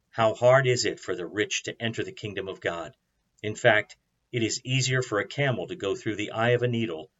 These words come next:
than for a rich person to enter the kingdom of God." Those who heard this said, "Then who in the world can be saved?" He replied, "What is impossible for people is possible with God." Peter said,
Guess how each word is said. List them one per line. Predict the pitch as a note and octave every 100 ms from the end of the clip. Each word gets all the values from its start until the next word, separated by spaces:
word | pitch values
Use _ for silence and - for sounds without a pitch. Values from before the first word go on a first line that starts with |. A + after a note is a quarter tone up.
| _ _
than | F#2+ G2
for | A2 G2
a |
rich | G2+ C#3+ -
person | F#2 E2+ F#2
to | F#2
enter | - A#2 F#2
the | E2+
kingdom | E2+ F#2 F2 E2
of | D#2+
God." | F#2 E2 - - _ _ _ _ _ _ _ _ _
Those | A#2 A#2+ -
who | A#2+
heard | G#2+ E3+ B2+
this | F2 F2+
said, | - F#2+ F#2+ - _ _ _ _ _
"Then | G#2+ G2
who | B2+ E3
in | E3
the | G2
world | E2+ F2+ G#2 -
can | B2
be | C3+
saved?" | C3+ F#3+ F3+ F2+ - - _ _ _ _ -
He |
replied, | G2+ F#2+ - A#2+ G2+ G2 - _ _ _ _ _ -
"What | G2+ G#2
is | - -
impossible | D3 C#3+ B2 B2 - A2 G#2
for | G2+
people | F#2+ - A#2+ E2 E2
is | F#2 F2
possible | - A2 G2 D#2 D#2
with | D#2+ D#2
God." | F2+ D#2 D2+ - _ _ _ _ _ _ -
Peter | A#2 G#2
said, | F#2+ A2 G2